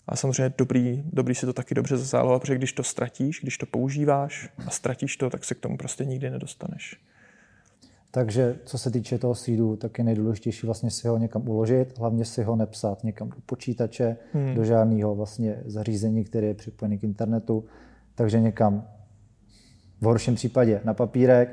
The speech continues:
Speaker 1: Hmm.
Speaker 2: v lepším případě si to vyvrtat na nějaký kryptostýl nebo něco
Speaker 1: Třeba, no,
Speaker 2: takového.
Speaker 1: těch možností je spoustu,
Speaker 2: Používáš něco
Speaker 1: zase
Speaker 2: takovýhho, nějaký tady ty,
Speaker 1: Aha.
Speaker 2: eh,
Speaker 1: Používám jich
Speaker 2: ocelový
Speaker 1: několik,
Speaker 2: hračičky?
Speaker 1: no. Jako mě baví se s tím hrát, takže
Speaker 2: Mhm.
Speaker 1: a
Speaker 2: A konkrétně bys doporučil něco, co ti přijde jakoby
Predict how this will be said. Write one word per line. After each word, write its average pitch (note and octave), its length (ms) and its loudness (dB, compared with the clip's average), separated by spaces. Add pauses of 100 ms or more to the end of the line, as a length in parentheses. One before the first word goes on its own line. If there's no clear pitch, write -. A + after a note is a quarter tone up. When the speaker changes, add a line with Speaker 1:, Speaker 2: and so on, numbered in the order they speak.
(120)
Speaker 1:
Hmm. C3+ 260 -2
Speaker 2:
v A#2 60 0
lepším A#2 300 4
případě A2+ 420 2
si A2+ 160 -4
to A#2 120 0
vyvrtat G#2+ 500 0
na A2+ 60 4
nějaký G#2+ 300 2
kryptostýl A2+ 720 0
nebo A2+ 180 -2
něco A2+ 240 0
Speaker 1:
Třeba, C3 300 6
no, - 20 4
Speaker 2:
takového. A#2 200 4
Speaker 1:
těch - 100 -4
možností C3 360 0
je C3+ 40 4
spoustu, C3+ 100 6
Speaker 2:
Používáš C#3 340 8
něco F#3+ 140 8
Speaker 1:
zase D3+ 140 4
Speaker 2:
takovýhho, C3+ 680 4
nějaký B2+ 300 0
tady B2+ 240 0
ty, B2+ 140 -2
Speaker 1:
Aha. C#3 600 2
Speaker 2:
eh, B2+ 680 0
Speaker 1:
Používám D#3 440 8
jich C3 80 10
Speaker 2:
ocelový B2+ 220 10
Speaker 1:
několik, C#3 420 8
Speaker 2:
hračičky? A#2 280 0
Speaker 1:
no. A2+ 80 4
Jako C#3+ 220 2
mě D3 240 2
baví D3 240 6
se D3 120 -2
s - 60 -8
tím D#3+ 140 -2
hrát, C3 380 -2
takže C3 460 4
Speaker 2:
Mhm. A#2+ 40 0 (640)
Speaker 1:
a A#2+ 640 2 (680)
Speaker 2:
A C3+ 60 4
konkrétně C3+ 440 6
bys D#3+ 140 4
doporučil B2 600 -2
něco, A#2 340 -2
co A#2 120 -14
ti A#2 140 -8
přijde A#2 340 -4
jakoby A2+ 420 0